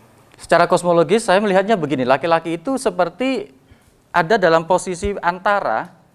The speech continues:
Tuhan dan perempuan begitu ya. Jadi teman-teman pasti pernah mendengar bahwa ridho suami itu adalah, eh, ridho Tuhan.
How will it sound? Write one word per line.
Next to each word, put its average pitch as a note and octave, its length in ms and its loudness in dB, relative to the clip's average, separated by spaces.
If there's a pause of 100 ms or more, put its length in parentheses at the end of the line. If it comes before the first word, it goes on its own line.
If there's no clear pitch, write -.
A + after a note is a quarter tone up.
(800)
Tuhan F#3 320 0
dan D#3+ 160 -4
perempuan D#3 480 -2
begitu G#2+ 240 -12
ya. G2+ 240 -12 (880)
Jadi C#3+ 400 -4 (720)
teman-teman C3+ 320 -4
pasti D#3 240 -2
pernah C3+ 160 -2
mendengar B2 400 -4
bahwa A2+ 240 -2
ridho A#2 180 -4
suami A#2 460 0
itu F3 240 -6
adalah, A#2 580 -6 (380)
eh, G#2+ 180 -6
ridho A2+ 220 -2
Tuhan. A#2 420 -2